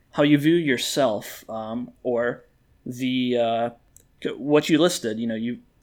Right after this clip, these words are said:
a, a teacher, all the levels that you listed are intrinsic identity, or at least can be considered intrinsic identity. So that's what I want to, uh,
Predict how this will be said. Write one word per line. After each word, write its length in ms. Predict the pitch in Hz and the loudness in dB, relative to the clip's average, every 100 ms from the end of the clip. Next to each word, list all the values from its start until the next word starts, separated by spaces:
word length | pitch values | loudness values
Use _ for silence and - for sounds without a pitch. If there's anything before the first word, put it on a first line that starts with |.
| - | -8
a, 140 | 117 127 | -6 -4
a 80 | |
teacher, 680 | 127 160 156 151 135 131 - - 151 | -4 -4 -2 2 2 2 -4 -6 4
all 180 | 151 202 | 8 8
the 100 | 185 | 8
levels 380 | 156 156 135 135 | 8 8 2 0
that 140 | 127 | -2
you 80 | 135 | 0
listed 380 | 131 135 120 110 | 2 0 -4 -4
are 220 | 120 113 | -2 -2
intrinsic 600 | - 139 131 120 113 110 | 0 0 0 -4 -4 -6
identity, 500 | 107 107 113 107 110 _ _ _ _ _ _ _ - | -6 -4 -6 -8 -10 _ _ _ _ _ _ _ -6
or 120 | 120 | -2
at 80 | 127 | 0
least 200 | 127 - | 0 -2
can 220 | 131 120 | -2 0
be 100 | 113 | -2
considered 480 | 117 110 107 110 - | -4 -6 -6 -6 -6
intrinsic 520 | 110 - 104 101 104 | -10 -10 -12 -12 -12
identity. 480 | 98 98 95 107 - | -12 -12 -14 -16 -10
So 120 | 135 | 0
that's 280 | 143 - - | 2 2 0
what 100 | 147 | 0
I 60 | 123 | 0
want 260 | 120 - | -2 -6
to, 220 | - 101 - | -8 -8 -8
uh, 280 | 107 107 | -8 -10